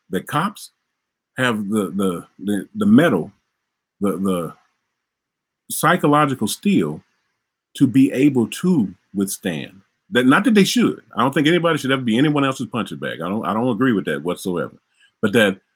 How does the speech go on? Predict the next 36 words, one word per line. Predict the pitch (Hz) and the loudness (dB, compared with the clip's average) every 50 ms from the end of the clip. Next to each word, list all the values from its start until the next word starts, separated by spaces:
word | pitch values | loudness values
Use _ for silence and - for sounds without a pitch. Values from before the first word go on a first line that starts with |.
| _ _ _ | _ _ _
they | 120 131 | 2 2
can | 139 - 143 117 | 4 4 2 2
refrain, | 110 101 - - 165 185 202 190 123 90 80 85 92 _ _ _ _ _ _ _ _ _ _ _ _ _ _ _ _ _ _ _ _ _ _ _ | 2 0 -2 -2 -2 0 0 0 0 -2 -4 -8 -10 _ _ _ _ _ _ _ _ _ _ _ _ _ _ _ _ _ _ _ _ _ _ _
they | - 120 | -4 -2
can, | 113 - 120 113 110 104 | 0 2 2 2 2 2
they | 120 120 | 0 0
can | - 120 110 113 | 2 4 4 4
maintain | 135 156 196 214 196 - - 82 73 69 69 76 - _ - | 6 6 4 4 2 2 -2 -6 -6 -8 -10 -14 -18 _ -10
because | 107 98 - 127 113 104 101 95 95 - - _ _ _ _ | -10 -6 -2 0 0 0 0 -2 -4 -8 -16 _ _ _ _
they | - 127 127 | -4 -4 -2
cut | 127 - - 180 160 - | -2 -2 -2 -4 -2 -2
from | - 127 104 | -4 -4 -4
something | - - 127 101 95 95 95 | -2 -4 -2 -2 0 -2 -2
different, | 135 160 - - - _ _ _ _ _ _ _ _ _ | -2 -4 -6 -8 -12 _ _ _ _ _ _ _ _ _
right? | - 95 101 131 156 160 _ _ _ _ _ _ _ _ _ _ _ - | -4 -4 -4 -4 -4 -10 _ _ _ _ _ _ _ _ _ _ _ 2
In | 117 | 4
order | 147 165 156 | 4 6 4
to | 131 | 2
be | 107 104 165 226 240 | 2 2 2 2 2
a | 175 | 2
cop, | - - 113 87 82 82 - _ _ _ _ _ _ _ _ _ _ _ _ _ _ _ | -2 -2 -4 -4 -4 -4 -8 _ _ _ _ _ _ _ _ _ _ _ _ _ _ _
in | - 110 110 | 2 4 4
my | 110 127 180 240 202 | 6 6 4 4 2
opinion, | - - - 90 78 71 69 73 - _ _ _ - _ _ _ _ _ _ _ | -2 -4 -6 -8 -8 -8 -10 -12 -18 _ _ _ -20 _ _ _ _ _ _ _
it | - 135 147 | -6 -6 -2
takes | - 208 196 196 - | 0 -2 -2 0 -2
a | |
lot | 120 123 127 - | -2 -2 -2 -2
of | - - | -4 -6
courage | - - 185 185 170 123 95 85 | -8 -6 -2 -2 0 -2 -2 -4
to | 90 | -6
do | 82 - 180 208 165 | -2 0 0 0 0
that. | - - - - _ _ _ _ _ | -2 -4 -8 -12 _ _ _ _ _
The | 151 | -16
thing | - - 175 175 165 170 | -4 0 2 2 4 4
is, | 196 220 196 131 101 95 98 | 4 4 4 4 2 -2 -4